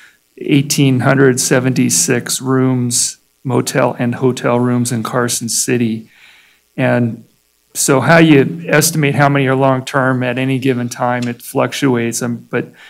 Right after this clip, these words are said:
you know, as, as, as I put in there, just picking out the properties that we know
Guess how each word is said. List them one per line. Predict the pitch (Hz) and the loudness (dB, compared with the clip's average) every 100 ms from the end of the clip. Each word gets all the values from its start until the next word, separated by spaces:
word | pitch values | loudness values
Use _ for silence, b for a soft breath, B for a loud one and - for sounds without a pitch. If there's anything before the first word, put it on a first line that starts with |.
| B | B
you | 123 120 | -6 -2
know, | 123 120 | 0 0
as, | 120 | 0
as, | - 135 123 117 131 - | 0 2 2 0 -6 -6
as | 127 139 | -2 2
I | 139 | 2
put | 143 139 | 2 2
in | 127 | 2
there, | 127 | 0
just | 123 156 147 - | 2 0 0 -2
picking | 170 165 143 143 | -2 0 2 2
out | 135 135 127 | 2 2 -2
the | 127 120 120 | -2 -2 -2
properties | - 127 127 139 131 120 113 | -2 -2 0 -2 -2 -4 -2
that | 127 120 - - | -2 -4 -8 -4
we | 131 131 | -2 0
know | 123 127 127 131 127 127 | -2 0 2 2 0 -4